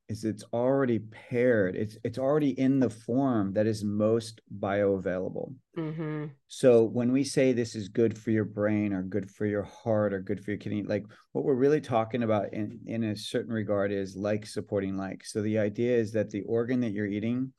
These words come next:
Speaker 1: has the nutrients to support that organ. Well, in turn, it also supports that organ in you. So for example, let's just take heart. So
Speaker 2: Yeah.
Speaker 1: heart is high in co Q ten.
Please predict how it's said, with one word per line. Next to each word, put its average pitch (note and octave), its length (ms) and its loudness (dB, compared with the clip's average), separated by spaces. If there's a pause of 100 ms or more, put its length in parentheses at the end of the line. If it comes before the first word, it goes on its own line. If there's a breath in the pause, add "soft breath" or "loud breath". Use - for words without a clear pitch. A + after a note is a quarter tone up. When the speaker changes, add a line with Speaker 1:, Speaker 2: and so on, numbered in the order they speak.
(300 soft breath)
Speaker 1:
has A2 240 0
the A2 140 0
nutrients B2 680 0
to - 160 -4
support A2 460 0
that G#2+ 180 2
organ. A2+ 320 2
Well, G#2+ 160 0
in G#2 140 -4
turn, A#2 200 -4
it G#2+ 100 0
also G#2 260 -2
supports - 420 -6
that G2 180 0
organ G2 320 0
in F#2+ 220 -4
you. G2+ 460 -2 (500 soft breath)
So A#2+ 220 2
for B2 280 4
example, A2+ 600 -2
let's A2 200 0
just A2 240 -6 (280)
take A2+ 180 0
heart. F#2 400 0 (260)
So A2+ 220 2
Speaker 2:
Yeah. - 80 -6
Speaker 1:
heart B2+ 200 6
is A2 140 0
high G#2 420 0
in G2+ 160 -2
co G2 180 0
Q G#2 180 -8
ten. C3+ 360 -2